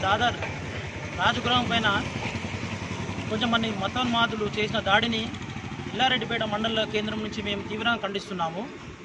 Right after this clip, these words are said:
మరి ఈ రాజగృహంపై దాడి అనేది కేవలం రాజగృహమే కాకుండా ప్రతి దళిత జాతి బిడ్డ పైన జరిగిందని నేను ఈ సమ-, ఈ స-, ఈ సందర్భంగా తెలియజేస్తున్నాను. ప్రతి ఒక్కరూ ఈరోజు దాడి జరిగింది రాజగృహం, రాజగృహం పైన కాకుండా దళిత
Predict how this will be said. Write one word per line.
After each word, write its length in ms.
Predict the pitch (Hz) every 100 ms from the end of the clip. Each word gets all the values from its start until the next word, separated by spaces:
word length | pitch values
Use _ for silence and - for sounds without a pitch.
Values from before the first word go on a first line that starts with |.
| - - 190
మరి 180 | 262 269 - - - - - - 202
ఈ 40 | 202
రాజగృహంపై 560 | 196 233 254 262 247 240 214
దాడి 200 | 226 240
అనేది 220 | 233 226 226
కేవలం 280 | 226 226 226 196
రాజగృహమే 480 | 208 220 226 220 214
కాకుండా 340 | 208 233 247 240 180 -
ప్రతి 220 | 196 240 190
దళిత 220 | 208 214 214
జాతి 220 | 202 214 196
బిడ్డ 140 | 190 240
పైన 140 | 240 233
జరిగిందని 360 | 214 208 208 202 196
నేను 160 | 196 190
ఈ 40 | 180
సమ-, 220 | 185 196 190
ఈ 20 | 185
స-, 160 | 190 - - - 196
ఈ 40 |
సందర్భంగా 340 | 208 214 220 214
తెలియజేస్తున్నాను. 600 | 202 196 190 180 165 143 - - - - -
ప్రతి 220 | 202 226 247
ఒక్కరూ 240 | 247 240 220
ఈరోజు 200 | 226 220 208
దాడి 140 | 214
జరిగింది 340 | 208 220 226 226 208 - 185
రాజగృహం, 380 | 214 233 226 220 185
రాజగృహం 520 | 190 214 202 214 214 208
పైన 180 | 202 190 180
కాకుండా 340 | 202 220 220 240 190
దళిత 200 | 196